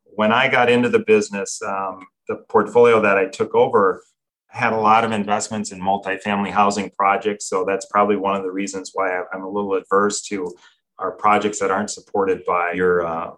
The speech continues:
Fannies and Freddies of the world. Many, many years ago, we had an investment in what was called Vision Land.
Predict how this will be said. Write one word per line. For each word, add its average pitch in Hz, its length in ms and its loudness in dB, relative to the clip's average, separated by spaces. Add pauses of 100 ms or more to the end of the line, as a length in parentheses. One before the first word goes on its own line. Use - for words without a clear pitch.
(140)
Fannies 98 360 0
and 90 120 -6
Freddies 104 400 2
of 90 80 -4
the 90 100 -4
world. 87 460 -2 (320)
Many, 135 240 2
many 131 240 2
years 123 240 2
ago, 104 480 0
we 104 120 0
had 107 140 2
an 101 140 -2
investment 98 800 -2
in 92 400 -10
what 95 140 -4
was 95 120 -10
called 95 260 0
Vision 107 320 0
Land. 82 320 -8